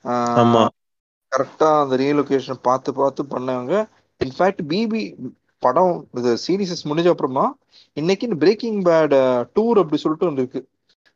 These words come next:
Speaker 1: நெட்ல சர்ச் பண்ண தெரியும். ஆ, டூரிசமா அந்த ஸ்பாட்டா
Speaker 2: ம்.
Speaker 1: மாத்திட்டாங்க அவங்க.
Speaker 2: ஆமா, ஆமா, அந்த மெத்தை வந்து கேண்டியா கொடுக்கறது, அதே ப்ளூ
Speaker 1: ஆ,
Speaker 2: கலர்ல.
Speaker 1: ஆமா. ஆமா, ஆமா,
Speaker 2: அந்த
Speaker 1: ஆமா,
Speaker 2: மாதிரி
Speaker 1: ஆமா.
Speaker 2: நிறைய இருக்கு.
Speaker 1: So,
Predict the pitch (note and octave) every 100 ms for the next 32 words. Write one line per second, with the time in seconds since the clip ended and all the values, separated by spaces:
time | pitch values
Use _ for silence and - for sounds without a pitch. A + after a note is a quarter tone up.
0 | - C3+ F#3 F3+ E3+ - D3+ C#3 B2 A#2
1 | D#3 B3 _ _ _ _ - C#3 C3+ G#3+
2 | B3 B3+ A#3 A3 B3 G#3+ E3+ - E3+ F3+
3 | D3 C#3+ C3+ A#2+ _ _ - A2+ - -
4 | _ _ D3+ E3 E3 D3+ D3+ C3+ C3 C3+
5 | C3 B2+ B2 D3+ D3 G3 F3 D#3+ D#3 C#3
6 | D#3 E3 D#3+ C#3+ B2+ A#2+ A#2 G#2+ G#2+ G#2+
7 | - A#2 C3+ D3+ C3+ A#2+ C#3 C3 C#3+ C#3
8 | G#2+ G#2+ A2 - _ _ _ _ _ _
9 | C#3 C#3 B2 C3 A#2+ A#2+ C3 C#3+ C3 D#3+
10 | E3+ A2+ G#2 - - A3+ G#3 E3+